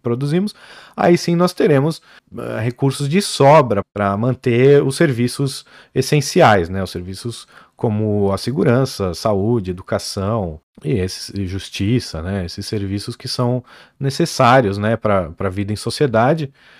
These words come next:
porém não precisam e não podem ser estatais, né? Principalmente a segurança e a justiça. O Estado, sendo,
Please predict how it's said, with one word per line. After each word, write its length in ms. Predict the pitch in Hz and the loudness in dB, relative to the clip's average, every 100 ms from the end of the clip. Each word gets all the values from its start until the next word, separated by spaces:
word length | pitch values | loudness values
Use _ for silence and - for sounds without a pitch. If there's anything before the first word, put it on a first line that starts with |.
| - _ - | -20 _ 2
porém 400 | 151 131 156 156 _ _ _ _ _ - | 4 6 2 -2 _ _ _ _ _ -4
não 200 | 196 135 | 0 2
precisam 680 | 151 - 143 156 196 - - | 0 0 2 4 2 0 -4
e 60 | 156 | 0
não 160 | 202 | 2
podem 640 | 233 - 151 165 127 104 95 | 2 4 8 8 6 0 -6
ser 420 | - 101 110 107 _ _ - | -4 0 0 -4 _ _ -16
estatais, 600 | - 139 135 82 - - | -2 0 0 -4 -8 -8
né? 400 | 107 143 107 85 92 85 | -4 -2 -4 -6 -12 -14
Principalmente 1000 | - 120 - 127 120 107 120 160 - 170 | -6 -6 -6 -6 -4 -2 -2 -2 -4 -4
a 20 | |
segurança 600 | 135 - 127 123 104 110 127 | -4 -4 -4 -2 -2 -2 -4
e 20 | |
a 20 | |
justiça. 720 | 143 - - 110 90 80 85 | -4 -6 -6 -6 -6 -12 -14
O 60 | 85 | -14
Estado, 500 | - 92 92 98 110 _ - - | -12 -8 -6 -6 -10 _ -20 -20
sendo, 580 | - - 135 143 113 101 | -8 0 2 2 0 -4